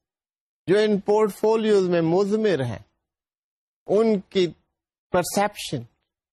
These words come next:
ان کا جاننا، ان کی آئیڈینٹیفیکیشن، that is the prime task۔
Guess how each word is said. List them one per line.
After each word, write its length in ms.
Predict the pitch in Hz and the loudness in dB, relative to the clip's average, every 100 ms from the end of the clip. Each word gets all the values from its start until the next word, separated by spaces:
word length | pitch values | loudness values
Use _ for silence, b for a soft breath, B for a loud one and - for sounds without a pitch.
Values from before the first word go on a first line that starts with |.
| _ _ - | _ _ -2
ان 220 | 180 185 | 0 0
کا 180 | 175 147 | 0 0
جاننا، 480 | 135 151 190 185 123 - _ _ _ - | 0 0 0 0 -2 -6 _ _ _ -6
ان 140 | 180 185 | -4 -2
کی 220 | 180 175 | 0 0
آئیڈینٹیفیکیشن، 1120 | 151 143 151 185 185 151 143 175 196 - 135 110 _ _ _ _ _ _ - 107 | 0 0 0 0 0 -2 -2 0 -2 -4 -8 -8 _ _ _ _ _ _ -12 -4
that 160 | 131 156 170 | -2 -2 -2
is 100 | 160 | -2
the 320 | 147 139 - | -2 -4 -4
prime 240 | 139 147 151 156 | -4 -4 -4 -4
task۔ 260 | 156 135 | -4 -8